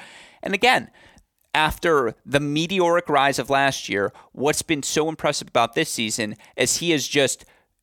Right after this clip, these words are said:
legitimized himself as, "Nope, this guy's not going away. We're gonna see him at the tour level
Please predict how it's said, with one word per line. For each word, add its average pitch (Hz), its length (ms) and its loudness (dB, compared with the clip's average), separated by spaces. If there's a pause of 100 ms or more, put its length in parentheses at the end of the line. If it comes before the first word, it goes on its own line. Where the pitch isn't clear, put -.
(120)
legitimized 127 760 0
himself - 360 -4
as, - 180 -8
"Nope, 175 300 2
this 135 300 0
guy's 143 320 2
not 135 260 -2
going 127 220 0
away. 110 440 0
We're 127 200 -4
gonna 120 180 -2
see 120 220 -4
him 110 180 -4
at 95 160 -2
the - 80 -14
tour 101 300 -8
level - 340 -4